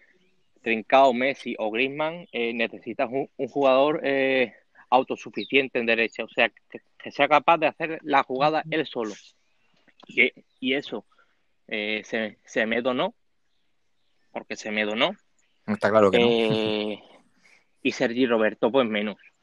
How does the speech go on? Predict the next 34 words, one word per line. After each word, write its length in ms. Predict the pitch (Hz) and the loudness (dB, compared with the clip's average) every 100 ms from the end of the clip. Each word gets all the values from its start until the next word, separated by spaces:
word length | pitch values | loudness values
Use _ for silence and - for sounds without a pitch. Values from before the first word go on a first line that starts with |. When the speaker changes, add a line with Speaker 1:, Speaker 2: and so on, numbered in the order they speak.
| _ - _ _ _ _ | _ -20 _ _ _ _
Speaker 1:
Menos 220 | 107 110 104 | -6 -4 -2
porque 200 | 101 120 | -4 -4
Speaker 2:
Hmm. 40 | |
Speaker 1:
Sergi 300 | 131 117 110 104 101 _ _ _ | -6 -6 -4 -4 -6 _ _ _
Roberto 340 | - 113 107 127 | -2 -2 0 -2
es, 80 | 110 123 - - - | 0 -4 -6 -16 -6
es 120 | 123 | -2
más 180 | 123 117 | -2 0
jugador 380 | 131 117 123 | 4 6 6
de 220 | 123 123 123 | 4 4 4
asociación, 920 | 113 123 - 113 _ 131 131 139 135 | 4 -4 -10 -14 _ 2 2 2 0
de 320 | 127 123 120 | 0 2 0
entrar 340 | 120 - 120 120 | -2 -2 -2 -2
por 160 | 123 | -4
dentro, 580 | 120 135 127 131 135 135 | -2 -4 -4 0 4 4
de 140 | 127 123 | 2 -2
tener 260 | 120 120 | -4 -6
un, 340 | 127 123 123 _ _ _ - - | -6 -8 -10 _ _ _ -20 -14
un 160 | - 120 | -12 0
pase 320 | 120 - 131 | 2 4 0
extra. 420 | 139 - 139 143 - - _ _ _ _ | 0 2 4 4 0 -20 _ _ _ _
Por 140 | - 120 | -6 -4
lo 140 | 117 | -2
tanto, 440 | 113 113 110 123 123 | -2 -4 -4 -6 -4
yo 140 | 117 | -6
creo 240 | 120 120 113 | -6 -6 -4
que 100 | 117 | -2
ahí, 560 | 113 117 117 117 123 | -2 -2 -2 -2 -2
ahí 280 | 117 - 110 | -2 0 0
va 100 | 110 | 0
a 40 | 107 | -2
ser 180 | 120 | -2
básico 680 | 113 110 120 - 123 123 127 | -2 -4 -6 -4 0 2 2
un, 340 | 120 113 104 | 0 -4 -6